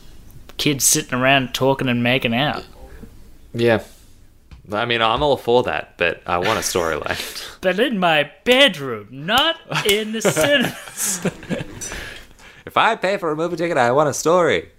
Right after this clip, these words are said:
Speaker 2: not just what I want in the bedroom. <laughs> Look,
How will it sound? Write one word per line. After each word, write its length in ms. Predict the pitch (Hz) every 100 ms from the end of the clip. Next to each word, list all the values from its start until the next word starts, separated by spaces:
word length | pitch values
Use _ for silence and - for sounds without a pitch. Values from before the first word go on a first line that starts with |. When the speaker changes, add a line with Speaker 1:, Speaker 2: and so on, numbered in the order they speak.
| _ -
Speaker 2:
not 280 | 131 143 -
just 280 | 127 -
what 140 | 117 123
I 80 | 120
want 180 | 120
in 80 | 120
the 60 | 120
bedroom. 460 | 127 113 87 78 - - - - -
<laughs> 1040 | - - - - - - 98 - - - -
Look, 300 | 101 95